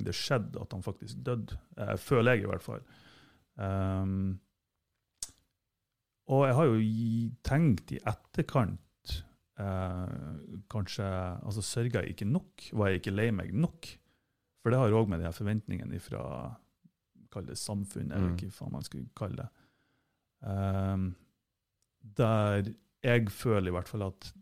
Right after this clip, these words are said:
Speaker 1: det er en forventning om at man skal være så, man skal sørge så ufattelig mye, og det er liksom det nærmeste man har som går bort.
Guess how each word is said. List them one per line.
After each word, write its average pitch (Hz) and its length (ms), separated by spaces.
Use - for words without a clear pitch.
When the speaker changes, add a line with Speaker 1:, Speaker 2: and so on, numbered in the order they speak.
Speaker 1:
det 110 160
er 107 160
en 95 60
forventning 101 840
om 95 260
at - 340
man 104 120
skal 120 200
være 104 300
så, 92 500
man 98 100
skal 107 160
sørge 113 320
så - 220
ufattelig 98 420
mye, 101 240
og 95 160
det 95 80
er 92 100
liksom 92 160
det 92 120
nærmeste 95 600
man 92 120
har 98 260
som - 160
går 98 180
bort. - 320